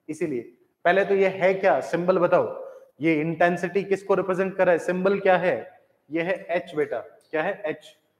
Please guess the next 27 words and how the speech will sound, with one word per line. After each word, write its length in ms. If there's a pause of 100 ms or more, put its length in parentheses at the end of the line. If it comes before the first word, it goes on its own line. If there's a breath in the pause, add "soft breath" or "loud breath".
(100)
magnetic 440
field 160
intensity। 600 (460)
अब 120
intensity 640
की 100
बात 260
कर 120
रहे 100
हैं, 260
देखो 200
intensity 460
भी 100
दो 160
तरह 180
की 100
होती 160
है, 80
ये 120
भी 100
हमेशा 260
अपन 160
magnetic 400
circuit 260
में 80
पढ़ते 240
हैं। 100